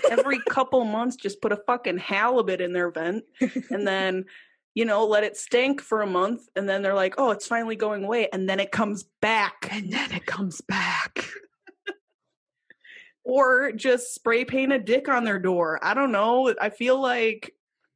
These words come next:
Speaker 2: this was overkill for trying to just be a dick.
Speaker 1: That just made me think of, I don't know if you've seen this trend on TikTok videos. It's one that it's, you're a robber, but you steal things that only inconvenience people.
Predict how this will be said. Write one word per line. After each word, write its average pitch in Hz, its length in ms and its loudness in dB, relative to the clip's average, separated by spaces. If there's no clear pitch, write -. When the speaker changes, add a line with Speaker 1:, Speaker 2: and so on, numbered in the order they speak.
Speaker 2:
this 226 240 -4
was 208 180 -2
overkill 180 1080 0
for 165 360 -2
trying 170 400 -4
to 180 100 -8
just 170 360 -4
be 156 400 -4
a 170 60 -2
dick. 147 360 -4
Speaker 1:
That 226 120 2
just 254 180 -2
made 247 140 2
me 240 120 0
think 214 240 -4
of, 190 220 -2
I 202 40 -2
don't 208 100 0
know 214 80 -2
if 208 140 -4
you've 196 100 -6
seen 180 220 -2
this 175 180 -4
trend 170 300 -2
on 180 120 -4
TikTok 175 560 -6
videos. 208 640 0
It's 180 260 -4
one 180 280 -2
that 175 200 0
it's, - 240 -2
you're 202 240 2
a 185 60 2
robber, 175 680 0
but 180 200 -4
you 175 80 -8
steal 196 280 0
things 190 280 -4
that 175 140 0
only 175 300 -4
inconvenience 175 640 -4
people. 202 520 -2